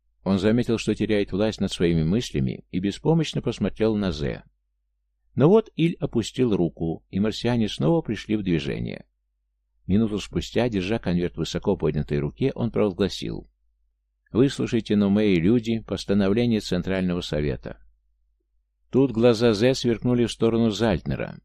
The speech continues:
Он безотчётно понял предостережение, толкнул Грунта и шепнул ему: «Говорите», пока он не начал читать. Но и сам Грунт уже сообразил, что настало время действовать, и вскочил со своего места. Всё это совершилось в одно мгновение, в тот краткий промежуток, пока Иль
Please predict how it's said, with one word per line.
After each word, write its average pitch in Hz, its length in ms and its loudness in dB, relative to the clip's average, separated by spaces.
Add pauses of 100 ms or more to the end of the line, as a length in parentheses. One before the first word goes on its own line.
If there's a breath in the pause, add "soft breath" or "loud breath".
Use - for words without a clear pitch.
Он 113 160 2
безотчётно 120 560 -2
понял 135 380 0
предостережение, 123 880 0
толкнул 107 400 0
Грунта 135 400 0
и 127 60 0
шепнул 120 380 -2
ему: 98 400 4 (440)
«Говорите», 95 600 -4
пока 87 280 -4
он 92 100 2
не 95 80 2
начал 92 280 -2
читать. - 500 -6 (1120)
Но 95 80 0
и 104 60 2
сам 127 280 0
Грунт 151 300 2
уже 95 180 0
сообразил, 90 580 0
что - 160 -6
настало 104 420 0
время 110 280 2
действовать, 113 640 -4
и 104 80 -6
вскочил - 340 -6
со 107 140 -6
своего 101 340 0
места. 73 500 -2 (760)
Всё - 180 0
это 113 180 2
совершилось 110 540 -2
в 110 40 0
одно 107 240 0
мгновение, 95 600 0
в - 40 -12
тот - 180 -6
краткий 98 340 -4
промежуток, 101 580 -2
пока - 220 -6
Иль 135 260 -4